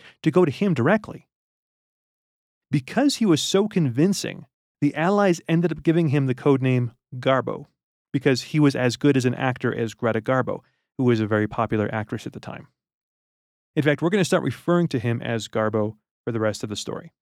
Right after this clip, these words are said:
Garbo was starting to get quite a reputation for himself and was able to convince his German handlers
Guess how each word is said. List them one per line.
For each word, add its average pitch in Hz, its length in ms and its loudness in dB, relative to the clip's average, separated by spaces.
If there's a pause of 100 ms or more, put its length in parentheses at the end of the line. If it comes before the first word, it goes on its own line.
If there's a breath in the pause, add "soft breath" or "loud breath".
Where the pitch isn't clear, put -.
(840)
Garbo 170 280 2
was 156 140 2
starting 147 300 2
to 139 120 -4
get 143 240 -4
quite 185 200 0
a 190 40 -2
reputation 185 520 -2
for 117 120 -4
himself 117 420 -2 (320)
and 151 100 2
was 139 160 4
able 190 240 0
to 180 80 -2
convince 151 420 0
his 131 140 -2
German 160 300 -2
handlers 123 640 0